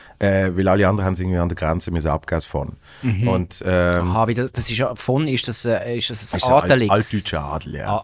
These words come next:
Speaker 2: altdeutscher Adel,
Speaker 1: Äh,
Speaker 2: ja.
Speaker 1: komplett verarmt.
Speaker 2: Ja.
Speaker 1: Alles zerbombt,
Speaker 2: <laughs>
Speaker 1: logischerweise. Und dann habe ich irgendwie im einen Mutzenbecher, wo irgendwie eben in Mexiko jetzt ist, habe ich geschrieben.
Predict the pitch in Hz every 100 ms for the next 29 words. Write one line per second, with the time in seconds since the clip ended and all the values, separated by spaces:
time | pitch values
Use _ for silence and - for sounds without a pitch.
0 | 120 117 - - 104 101 117 113 110 107
1 | 110 - - - - - - - - 92
2 | 76 - 71 - - - - - - 113
3 | 110 - - 85 78 - 71 98 98 -
4 | - - 165 85 107 - 127 71 - -
5 | - - - - - 120 117 113 110 -
6 | - - - _ - - - - - _
7 | _ - - 123 131 127 123 117 110 107
8 | 107 - 110 175 170 131 147 - 156 147
9 | 82 82 131 180 - _ _ _ 95 98
10 | 101 95 95 113 123 98 - - 147 151
11 | 147 151 - 139 - 107 107 - - 113
12 | 156